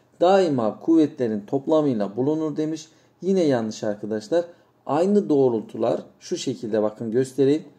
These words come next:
Eğer bu şekilde zıt yönlüyse çıkarırız arkadaşlar, toplamayız.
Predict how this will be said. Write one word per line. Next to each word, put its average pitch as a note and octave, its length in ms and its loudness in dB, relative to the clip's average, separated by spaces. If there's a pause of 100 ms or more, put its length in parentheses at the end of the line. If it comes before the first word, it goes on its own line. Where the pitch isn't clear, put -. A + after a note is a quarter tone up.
(180)
Eğer F3+ 300 2
bu F3+ 60 -2
şekilde B2 460 -2
zıt D#3+ 280 -4
yönlüyse F3 520 -2 (380)
çıkarırız F#3+ 600 4
arkadaşlar, G#2+ 680 -4
toplamayız. C3 600 0